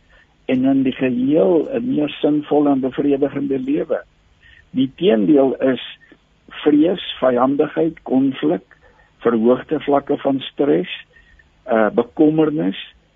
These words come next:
Dit alles bevorder uiteindelik inflammasie en is ge-, ongesond vir die brein. Dan net so ietsie oor voeding en lewenstyl.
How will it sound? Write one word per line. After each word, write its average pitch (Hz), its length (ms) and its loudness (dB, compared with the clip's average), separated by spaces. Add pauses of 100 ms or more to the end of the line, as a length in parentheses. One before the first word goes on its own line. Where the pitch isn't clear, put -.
(260)
Dit 151 220 0 (140)
alles 180 600 -2 (180)
bevorder 156 1000 0
uiteindelik 139 720 -4 (140)
inflammasie 151 1120 0 (560)
en 110 200 -4
is 107 160 -6
ge-, - 140 -14 (100)
ongesond 123 680 0
vir 117 120 -2
die 110 140 0
brein. 101 400 0 (1080)
Dan 180 240 0
net 190 180 0
so 190 380 4 (120)
ietsie 185 340 -4
oor 143 260 2
voeding 180 340 0
en 139 260 2
lewenstyl. 180 840 0